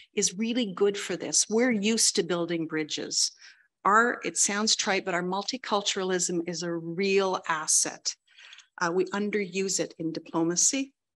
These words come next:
We're better able to, um, understand others' perspectives, better able to create cross-regional groupings than almost anyone else. Um, but the thing that's missing now that we used to do better on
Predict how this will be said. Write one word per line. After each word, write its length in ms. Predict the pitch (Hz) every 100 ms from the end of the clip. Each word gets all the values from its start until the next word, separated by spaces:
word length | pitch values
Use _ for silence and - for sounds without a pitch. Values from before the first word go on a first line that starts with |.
| _ _ _ - _ _ _ -
We're 240 | 190 208
better 300 | 208 226 233
able 380 | 202 214 214 202
to, 520 | - - 202 185 170 -
um, 380 | 180 170 170 -
understand 640 | 202 202 202 - 190 190 180
others' 320 | 180 180 -
perspectives, 800 | - - - 185 185 185 175 - _
better 400 | - 180 185 180 - -
able 280 | 180 175 175
to 180 | -
create 360 | 170 - 175 160
cross-regional 960 | - 185 175 - 185 180 180 190 185 175
groupings 480 | 170 175 175 170 -
than 100 | 170
almost 400 | 165 160 156 -
anyone 460 | 180 170 165 165 160 -
else. 440 | 151 - - - _ _ _ _ _ _ _ _ - _
Um, 480 | - 180 180 190 190 - - - -
but 240 | 185 233 -
the 100 | 220
thing 220 | 277 247
that's 240 | 233 -
missing 520 | 254 320 - 196 190
now 540 | 190 220 196 185 226 214 180
that 100 | 185
we 80 | 190
used 300 | 202 247 -
to 80 |
do 160 | 190 185
better 280 | 165 170 165
on 260 | 170 170